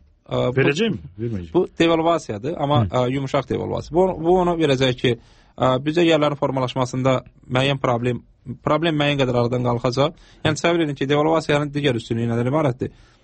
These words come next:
Speaker 1: Yəni mənfi tərəflərini dedi, ya, eyni zamanda üstünlükləri var. Təbii ki, üstünlüyü olduğu üçün, ə, Rusiya Qazaxıstan devalvasiyaya getdi. Mən düşünmürəm ki, Rusiyada hər halda kifayət qədər ciddi elm mərkəzləri var. Onlar
Speaker 2: Hı.
Speaker 1: devalvasiyanın,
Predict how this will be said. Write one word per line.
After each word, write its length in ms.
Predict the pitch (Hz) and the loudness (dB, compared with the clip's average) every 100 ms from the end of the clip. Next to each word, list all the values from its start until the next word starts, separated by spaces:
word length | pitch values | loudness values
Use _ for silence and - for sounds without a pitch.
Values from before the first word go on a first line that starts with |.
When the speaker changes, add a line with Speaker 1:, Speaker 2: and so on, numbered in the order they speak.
| _ | _
Speaker 1:
Yəni 300 | - 123 123 123 | 0 0 2 0
mənfi 300 | 131 123 131 | 0 0 0
tərəflərini 400 | 127 123 127 123 | 0 2 0 0
dedi, 160 | 135 | 0
ya, 60 | 175 | 2
eyni 160 | 147 135 | 2 0
zamanda 240 | 135 131 | 0 -2
üstünlükləri 440 | 123 135 123 127 123 | -2 0 2 2 2
var. 100 | 107 110 | 0 -4
Təbii 240 | - 123 123 | -2 -2 0
ki, 60 | 117 | -2
üstünlüyü 280 | 127 131 135 | 0 4 4
olduğu 200 | 123 131 | 4 2
üçün, 220 | 127 120 - - - _ | 2 -2 -4 -20 -20 _
ə, 140 | 123 113 | 0 2
Rusiya 240 | 127 123 117 | 2 2 2
Qazaxıstan 440 | 117 117 113 123 | 2 2 0 0
devalvasiyaya 540 | 120 113 117 117 120 113 | 2 2 2 0 -2 -2
getdi. 240 | 113 - | -2 -2
Mən 140 | 110 107 | -4 -4
düşünmürəm 320 | 107 131 113 | -2 0 0
ki, 120 | 107 113 | 0 -2
Rusiyada 400 | 117 110 113 117 - - - | 0 2 2 0 -8 -12 -2
hər 100 | 117 | 0
halda 300 | 117 120 123 - | 2 2 0 -4
kifayət 380 | - - 135 131 | -8 0 0 0
qədər 200 | 117 107 | -2 -2
ciddi 220 | 117 117 | -2 0
elm 160 | 117 110 | 0 0
mərkəzləri 480 | 110 - 107 113 110 | -2 -2 -2 0 0
var. 120 | 151 | 2
Onlar 160 | 135 120 | 2 2
Speaker 2:
Hı. 20 | |
Speaker 1:
devalvasiyanın, 640 | 123 123 127 123 123 127 | 2 4 2 0 0 -2